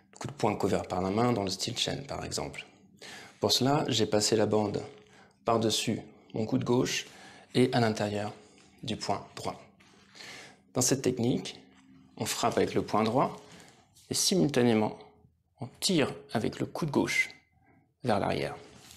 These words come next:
Et cette action du coude gauche qui tire est primordiale.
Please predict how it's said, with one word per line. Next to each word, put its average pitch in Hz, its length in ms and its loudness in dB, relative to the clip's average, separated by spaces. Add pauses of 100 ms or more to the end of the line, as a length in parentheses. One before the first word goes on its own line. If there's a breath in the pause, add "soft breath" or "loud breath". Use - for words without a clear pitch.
(840)
Et - 40 -4
cette - 180 0
action 143 280 4
du 117 140 2
coude - 200 -2
gauche 113 260 2
qui - 100 -6
tire 143 280 4
est - 420 -12
primordiale. 101 720 2